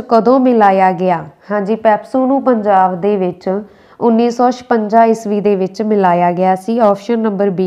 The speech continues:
is the right answer। ਪੈਪਸੂ ਰਾਜ ਦੇ ਵਿੱਚ ਕੁੱਲ ਅੱਠ ਰਿਆਸਤਾਂ ਸਨ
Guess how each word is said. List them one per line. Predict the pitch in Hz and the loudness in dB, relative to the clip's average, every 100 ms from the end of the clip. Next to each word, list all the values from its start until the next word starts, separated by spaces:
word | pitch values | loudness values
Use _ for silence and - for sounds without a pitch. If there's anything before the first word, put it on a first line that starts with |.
| 180 | -2
is | 165 | -4
the | 202 208 | -4 -2
right | 190 170 180 | -2 -2 -4
answer। | 185 185 214 240 247 - - _ - | -6 -4 -4 -4 -6 -18 -20 _ 0
ਪੈਪਸੂ | 226 220 269 262 | 0 0 0 2
ਰਾਜ | 247 240 | 4 2
ਦੇ | 208 | 0
ਵਿੱਚ | 240 240 247 | 0 -2 -2
ਕੁੱਲ | 247 226 247 - | 0 0 0 -2
ਅੱਠ | 202 - 240 | -2 -2 0
ਰਿਆਸਤਾਂ | 220 202 180 175 202 196 | 2 2 2 0 -2 -2
ਸਨ | 202 208 240 | -2 -2 -4